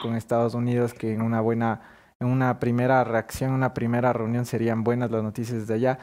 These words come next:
pero no vamos a vivir de reuniones y de ruedas de prensa respecto a la reunión que mantuvo con X país. Eh, se necesitan ya, eh, ver qué se va a hacer, por ejemplo, los benditos radares en los sistemas carcelarios, el bendito radar de Montecristi,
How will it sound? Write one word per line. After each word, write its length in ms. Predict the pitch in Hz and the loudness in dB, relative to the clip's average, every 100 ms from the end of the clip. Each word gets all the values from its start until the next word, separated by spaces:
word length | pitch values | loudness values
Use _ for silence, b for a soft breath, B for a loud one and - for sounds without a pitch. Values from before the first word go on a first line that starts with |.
| B B B - | B B B -2
pero 600 | 120 120 113 113 107 - | 2 4 4 2 -2 -6
no 340 | 127 131 139 | -2 2 4
vamos 260 | 151 147 135 | 4 4 2
a 60 | 117 | 2
vivir 280 | 120 135 | 2 2
de 140 | 131 123 | 2 2
reuniones 640 | 113 110 117 135 147 139 | 2 0 0 0 2 0
y 80 | 120 | 0
de 120 | 113 | 0
ruedas 280 | 110 117 113 | 2 2 0
de 80 | 113 | -2
prensa 380 | - 120 127 131 | -2 -4 -2 -2
respecto 400 | 117 - 110 117 | -2 -4 -2 0
a 40 | |
la 120 | 113 | 0
reunión 340 | 110 110 120 117 | 0 0 0 -2
que 100 | 113 | -2
mantuvo 440 | 107 104 123 117 | -2 0 0 0
con 180 | 104 110 | -2 -4
X 220 | 110 113 | -4 -8
país. 420 | - 127 127 - b b b _ _ _ _ _ | -4 -2 -2 -6 b b b _ _ _ _ _
Eh, 340 | - 104 95 - | -6 -6 -6 -10
se 180 | - 117 | -8 -6
necesitan 460 | 110 - 147 117 | -6 -2 0 2
ya, 480 | 113 117 101 - _ - | 2 2 0 -10 _ -14
eh, 180 | - - | -12 -10
ver 340 | 110 123 - | -2 -2 0
qué 160 | - 131 | 0 0
se 140 | 135 | 0
va 80 | 113 | -2
a 20 | |
hacer, 480 | 110 135 131 127 127 b b b _ - | 0 0 2 0 -4 b b b _ -2
por 120 | 110 | -2
ejemplo, 340 | - 131 127 | 0 0 2
los 260 | 117 113 110 | 2 0 2
benditos 540 | 117 117 131 - 127 | 0 2 0 2 2
radares 640 | 117 113 123 127 120 113 - | 4 4 4 4 0 -2 -8
en 180 | 113 | -4
los 120 | 110 104 | -4 -6
sistemas 400 | - 120 117 - | -4 -2 -2 -2
carcelarios, 720 | 107 - 107 117 123 123 113 | -4 -4 0 0 2 0 0
el 140 | 110 | -2
bendito 440 | 110 113 117 - 117 | -2 -2 -2 -2 -2
radar 360 | 110 113 120 | 2 2 2
de 100 | 117 | 0
Montecristi, 760 | 107 104 101 113 120 117 127 | -4 -4 -6 -4 -4 -4 -6